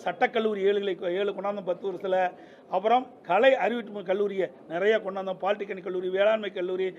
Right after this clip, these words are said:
பொறியியல் கல்லூரி, இப்படி நிறைய கல்லூரிகளை திறந்து இன்றைக்கு இந்தியாவிலேயே உயர்கல்வி படிப்பதில் முதல் மாநிலம் என்ற பெருமைக்கு அதிமுக தான் சொந்தம். ரெண்டாயிரத்தி முப்பத்தஞ்சுல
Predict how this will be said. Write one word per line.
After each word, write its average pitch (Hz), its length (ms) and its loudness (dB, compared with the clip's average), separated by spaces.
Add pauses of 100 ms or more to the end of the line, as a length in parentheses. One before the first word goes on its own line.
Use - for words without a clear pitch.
(460)
பொறியியல் 214 400 2
கல்லூரி, 185 320 2 (400)
இப்படி 202 160 2 (140)
நிறைய 240 280 4 (180)
கல்லூரிகளை 254 360 2 (140)
திறந்து 254 280 4 (600)
இன்றைக்கு 254 360 2 (100)
இந்தியாவிலேயே 285 720 8 (600)
உயர்கல்வி 254 500 4
படிப்பதில் 226 480 0
முதல் 269 260 6 (120)
மாநிலம் 240 440 4
என்ற 214 140 -2 (120)
பெருமைக்கு 302 480 4 (160)
அதிமுக 226 640 2
தான் 208 180 -4
சொந்தம். 170 280 -8 (1080)
ரெண்டாயிரத்தி 247 580 10
முப்பத்தஞ்சுல 254 680 2